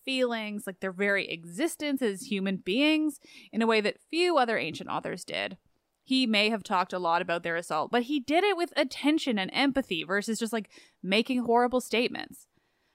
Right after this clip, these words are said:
I cannot wait for you all to hear this conversation I had with Stephanie. It's coming out on Friday, like I said. It, it was so incredible hearing how she went about this translation, the things she thought about and what she was trying to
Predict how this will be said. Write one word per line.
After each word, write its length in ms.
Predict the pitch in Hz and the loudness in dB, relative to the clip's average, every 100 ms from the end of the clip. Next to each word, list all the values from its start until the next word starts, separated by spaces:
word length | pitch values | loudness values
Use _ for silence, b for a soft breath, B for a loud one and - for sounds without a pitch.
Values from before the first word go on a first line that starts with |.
| _ | _
I 180 | 160 180 | 0 2
cannot 260 | 339 370 320 | 6 8 10
wait 260 | 277 226 | 8 6
for 80 | 247 | 0
you 100 | 233 | 2
all 80 | 214 | 2
to 60 | |
hear 140 | 214 202 | 2 -2
this 120 | 202 | -2
conversation 540 | 202 165 170 170 214 | -6 -6 -2 -2 0
I 40 | 208 | 0
had 160 | 214 | 2
with 120 | 196 190 | 0 0
Stephanie. 500 | 180 185 240 254 262 | -2 0 2 2 0
It's 160 | - | -4
coming 280 | - 185 202 | -8 -4 0
out 100 | 247 | 2
on 100 | 320 | 4
Friday, 300 | 359 330 311 | 6 6 6
like 160 | 294 285 | 4 2
I 60 | |
said. 220 | 285 262 - B B | 4 4 2 B B
It, 140 | - 247 | 2 6
it 80 | 262 | 6
was 360 | 247 - - - _ | 6 2 -6 -16 _
so 340 | - - 285 339 | -14 4 6 8
incredible 340 | 330 277 233 | 6 4 4
hearing 300 | 214 214 196 | 2 2 2
how 120 | 190 | 0
she 160 | 185 208 | -2 -2
went 240 | 180 180 | -2 -2
about 280 | 185 156 147 | -2 -4 -6
this 100 | 262 | -8
translation, 800 | - 302 294 320 311 330 311 302 B B - | 0 2 2 0 0 2 4 2 B B -4
the 100 | 202 | -4
things 480 | 180 208 208 208 202 | 0 4 4 4 0
she 220 | - - - _ | -8 -14 -14 _
thought 240 | 349 330 | 10 10
about 360 | 302 285 277 247 | 8 6 6 6
and 120 | 196 | 4
what 120 | 180 | 0
she 100 | 180 | -2
was 160 | 160 165 | -6 -6
trying 300 | - 156 165 | -4 -4 -4
to 120 | 180 | -10